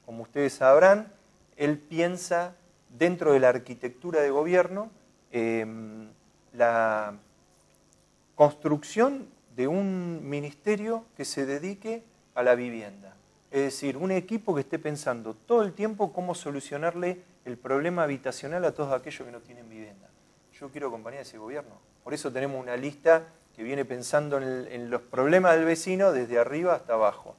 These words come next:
Ya queremos interactuar, porque si a, nos to-, a nosotros nos toca esa responsabilidad del once de diciembre, ya queremos saber qué timbre ir a tocar y traer la solución para el vecino de Torkins. Entonces, estamos enfocados en eso. Del otro lado nos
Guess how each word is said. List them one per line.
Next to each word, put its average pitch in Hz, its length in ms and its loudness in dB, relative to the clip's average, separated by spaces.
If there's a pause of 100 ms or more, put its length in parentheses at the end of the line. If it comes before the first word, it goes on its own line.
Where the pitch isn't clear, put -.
(340)
Ya 170 200 4
queremos 147 360 -6
interactuar, 120 600 -10 (360)
porque 113 260 -10
si - 140 -6
a, 120 40 -2
nos 120 220 -10
to-, 196 260 4
a 131 80 2
nosotros 185 360 2
nos - 40 -14
toca 160 200 0
esa 143 180 2
responsabilidad 135 680 2
del 117 120 4
once 170 240 -2
de 139 60 -4
diciembre, 131 540 -8 (300)
ya 170 220 4
queremos 170 300 -2
saber 156 320 2
qué 160 100 -4
timbre 160 380 -8
ir 127 120 0
a 143 120 2
tocar 120 400 -6 (200)
y 120 120 -16
traer 151 240 4
la 170 100 -2
solución 127 440 -10
para 127 100 -6
el 117 60 -8
vecino 139 320 -14
de 117 60 -14
Torkins. 117 460 -12
Entonces, 143 360 -4 (100)
estamos 220 340 6
enfocados 147 560 -2
en 139 60 -14
eso. 160 280 -16 (540)
Del 147 160 6
otro 185 160 6
lado 220 160 10
nos 160 140 -2